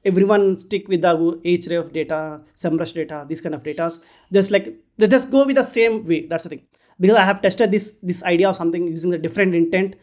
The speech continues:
different, uh, keyword itself on my test sites, or something mass-based website. That's where I test these things. And it is a game changer for me because, I mean, it's more like, you know, K G or something, keyword golden ratio, some, something kind of, okay?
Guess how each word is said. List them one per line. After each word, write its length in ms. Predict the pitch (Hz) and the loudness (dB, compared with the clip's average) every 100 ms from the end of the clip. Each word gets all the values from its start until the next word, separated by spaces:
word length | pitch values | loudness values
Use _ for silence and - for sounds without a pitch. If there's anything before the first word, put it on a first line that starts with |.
| _ _ 175 | _ _ -4
different, 480 | 185 214 202 - - | 0 2 0 -6 -2
uh, 180 | 170 165 | 0 0
keyword 320 | 196 180 170 | 0 0 0
itself 260 | 170 190 | -2 -4
on 100 | 170 | 0
my 120 | 165 165 | 0 0
test 260 | 175 - | -4 -4
sites, 400 | 170 170 170 - _ | -4 -4 -6 -12 _
or 80 | 165 | -8
something 300 | 165 165 165 | -2 -2 -2
mass-based 420 | 156 151 170 165 | -4 -6 -6 -6
website. 320 | 147 - 165 | -8 -8 -8
That's 220 | 147 135 170 | -8 -6 -4
where 140 | 151 | -4
I 60 | 131 | -6
test 320 | 147 131 - | -10 -12 -8
these 200 | 156 - | -10 -6
things. 260 | 165 190 - _ _ | -6 -6 -10 _ _
And 320 | 180 180 175 - _ | -2 0 0 -6 _
it 180 | 220 214 | -2 2
is 100 | 294 | 4
a 60 | 220 | 4
game 240 | 202 226 | 2 2
changer 240 | 208 185 | 0 -2
for 160 | 175 160 | -2 -4
me 140 | 160 | -4
because, 400 | 143 214 208 - _ _ _ _ _ - | -2 0 0 -2 _ _ _ _ _ 0
I 60 | 208 | 4
mean, 140 | 247 | 4
it's 180 | 233 - | 2 2
more 140 | 254 | 2
like, 120 | 254 | 2
you 60 | 247 | 2
know, 200 | 247 233 - | 2 0 4
K 200 | 220 190 | 4 6
G 120 | 208 | 4
or 60 | |
something, 360 | 190 170 165 - | 4 2 2 -2
keyword 260 | 202 190 185 | -2 0 0
golden 340 | 175 175 175 | 0 0 0
ratio, 180 | 165 160 | 0 -4
some, 340 | 170 156 165 165 | -6 -6 -8 -8
something 320 | 156 151 156 | -8 -6 -8
kind 180 | 156 165 | -4 -4
of, 120 | 165 | -6
okay? 320 | - 190 196 | -10 -10 -10